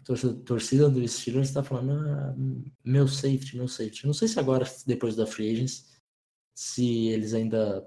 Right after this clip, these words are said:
pensam em safety na primeira rodada, porque acho que antes da free agency ficava muito claro que era entre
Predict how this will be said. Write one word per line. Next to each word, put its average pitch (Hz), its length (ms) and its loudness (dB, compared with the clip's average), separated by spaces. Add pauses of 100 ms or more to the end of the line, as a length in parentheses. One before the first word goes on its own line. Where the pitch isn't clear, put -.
pensam 110 320 -2
em 104 80 -4
safety 104 480 -6
na 98 100 -6
primeira 104 300 -4
rodada, 104 360 -4
porque 113 420 -2 (340)
acho - 140 -10
que 160 100 2
antes 160 160 4
da 156 120 6
free 131 240 10
agency 135 260 4
ficava 131 240 4
muito 135 200 4
claro 104 340 2
que - 100 -4
era 101 160 0
entre 104 440 -8